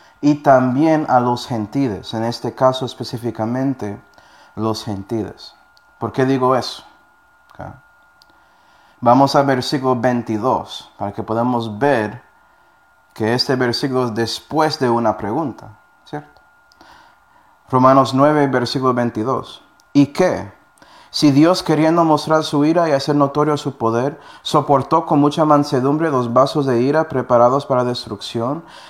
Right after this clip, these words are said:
y haciendo notorias las riquezas de su gloria para con los vasos de misericordia, que él las antes preparado para gloria", y nota esto, "a los cuales también llamó", es a saber, a nosotros,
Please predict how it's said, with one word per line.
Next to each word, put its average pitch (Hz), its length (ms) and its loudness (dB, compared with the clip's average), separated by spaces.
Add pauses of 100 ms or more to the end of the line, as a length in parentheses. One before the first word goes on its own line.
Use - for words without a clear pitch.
(120)
y 139 140 6
haciendo 151 560 2
notorias 151 500 2
las 135 200 -2
riquezas 139 420 0
de 143 80 2
su 120 180 -4
gloria 139 300 0
para 127 200 2
con 123 140 -6
los 113 180 -2
vasos 127 280 2
de 131 60 -2
misericordia, 117 920 -2 (380)
que 135 220 0
él 156 200 0
las 135 220 0
antes 143 260 2
preparado 135 540 4
para 120 180 4
gloria", 127 340 0
y 107 60 -4
nota 135 300 -2
esto, - 280 -12 (540)
"a 131 120 6
los 120 260 0
cuales 120 480 2
también 123 420 2
llamó", 110 560 0
es 113 180 -4
a 127 80 2
saber, 117 540 -2
a 117 100 0
nosotros, 107 1000 -2